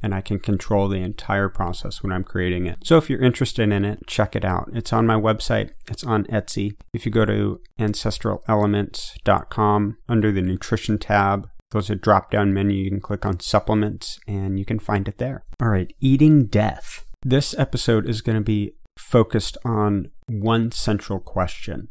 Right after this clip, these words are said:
and that question is, what is food? I'll start out by giving you kind of the boring textbook definition, but then we're gonna dig a little deeper into that question. And we are gonna lay out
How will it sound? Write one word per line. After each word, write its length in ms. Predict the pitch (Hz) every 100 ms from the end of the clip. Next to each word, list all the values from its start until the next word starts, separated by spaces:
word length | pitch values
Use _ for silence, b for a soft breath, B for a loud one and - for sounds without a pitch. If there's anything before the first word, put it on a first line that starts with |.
| -
and 100 | 113
that 160 | 110 -
question 420 | 113 107 - 113
is, 220 | 104 -
what 400 | - 120 101 117
is 180 | 127 -
food? 500 | - 117 98 69 - - - -
I'll 80 | 117
start 340 | - 131 131
out 140 | 147
by 80 | 123
giving 320 | 113 117 113
you 480 | 107 101 101 95 - - _ _ _ -
kind 180 | 110 104
of 80 |
the 120 | 98 90 - - 190 -
boring 580 | 113 104 101 101 98 95 - - 110 - -
textbook 640 | 113 - - - 98 - _
definition, 640 | - 95 98 95 - 101 95
but 160 | 110 -
then 160 | 120
we're 120 | 127
gonna 200 | 131 123
dig 320 | 110 - 117 104
a 60 |
little 260 | 95 107 95
deeper 560 | - 98 87 85 85 -
into 220 | 107 104 95
that 240 | 90 -
question. 640 | - 82 - - 80 - - - -
And 260 | 117 110
we 140 | 104 117
are 80 | 113
gonna 240 | 117 113
lay 400 | 101 107 107 107
out 400 | 110 101 98 -